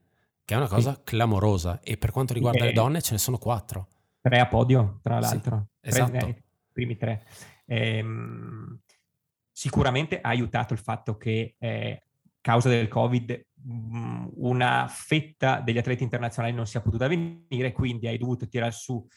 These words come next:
Speaker 2: eh, non dico in fretta e furia, ma all'ultimo, tanta gente. Sicuramente il numero dei francesi era molto, molto considerevole.
Speaker 1: Mhm.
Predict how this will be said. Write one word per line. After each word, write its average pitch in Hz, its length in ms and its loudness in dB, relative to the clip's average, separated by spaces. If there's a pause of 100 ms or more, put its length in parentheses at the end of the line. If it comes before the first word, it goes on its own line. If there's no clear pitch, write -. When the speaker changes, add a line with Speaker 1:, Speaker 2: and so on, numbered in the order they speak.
(320)
Speaker 2:
eh, 113 640 -4
non 117 100 -4
dico 127 160 -4
in 120 60 -2
fretta 127 240 -6
e 113 40 0
furia, 117 320 -4
ma 113 120 -2
all'ultimo, 117 680 -4 (280)
tanta 123 300 0
gente. 127 400 4
Sicuramente 120 500 0
il 120 80 0
numero 120 220 0
dei 117 100 -2
francesi 113 760 -4
era 117 400 0 (500)
molto, 123 760 0
molto 117 580 -6
considerevole. 113 840 0
Speaker 1:
Mhm. - 180 -10